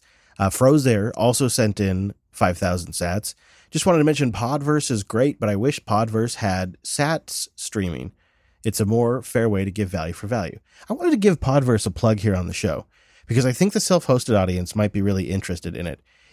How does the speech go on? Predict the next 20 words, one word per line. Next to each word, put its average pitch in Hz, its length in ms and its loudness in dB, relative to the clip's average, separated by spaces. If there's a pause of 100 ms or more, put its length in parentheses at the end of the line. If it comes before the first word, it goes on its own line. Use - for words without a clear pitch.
(100)
It 143 160 6
is 101 640 2
a 107 280 2
slick 110 960 0
cross-platform 98 1300 -2 (180)
web, 110 460 2
Android, 98 600 -2
and 110 400 2
I 110 240 2
O 113 100 4
S 113 300 0
podcast 117 560 -4
player, 139 240 0
and 107 160 -2
it - 80 -6
syncs - 440 0
between 104 380 0
all 92 300 2
of 87 140 -6
them. - 220 -10